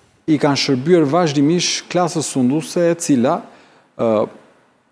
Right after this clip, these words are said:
ka interes ta mbajë status quo në gjendje që është.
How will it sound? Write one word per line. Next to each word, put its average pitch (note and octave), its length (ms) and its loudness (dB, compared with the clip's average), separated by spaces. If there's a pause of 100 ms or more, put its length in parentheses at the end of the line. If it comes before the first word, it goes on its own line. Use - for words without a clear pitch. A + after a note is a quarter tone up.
(200)
ka F#3+ 160 4
interes E3+ 600 2 (220)
ta D3+ 100 2
mbajë D#3 260 4
status - 420 -2
quo E3 180 0
në D3 140 2
gjendje C3 320 2
që G2 120 -6
është. - 360 -10